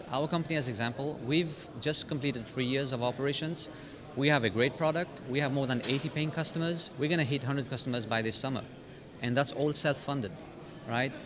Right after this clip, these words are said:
But what we've managed to do is really leverage this community out there, 'cause, you know, we, we come out with these versions every six weeks,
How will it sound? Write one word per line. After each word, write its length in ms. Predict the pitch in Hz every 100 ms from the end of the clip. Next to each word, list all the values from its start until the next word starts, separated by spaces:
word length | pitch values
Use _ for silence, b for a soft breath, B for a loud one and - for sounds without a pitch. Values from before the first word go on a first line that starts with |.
| -
But 120 | 123
what 160 | 135 160
we've 120 | 180
managed 320 | 151 143 135
to 60 | 131
do 120 | 127
is 260 | 127 113 107
really 220 | 127 151
leverage 500 | 131 131 120 120 -
this 160 | - -
community 420 | 120 135 147 127
out 200 | 113 101
there, 240 | 104 110 120
'cause, 180 | 135 117
you 80 | 151
know, 140 | 135
we, 240 | 113 139 -
we 100 | 135
come 180 | 151 170
out 200 | 147 143
with 220 | 143 127
these 180 | 117 113
versions 460 | 107 123 - 117 -
every 180 | 120
six 240 | 127 139 -
weeks, 400 | 120 117 -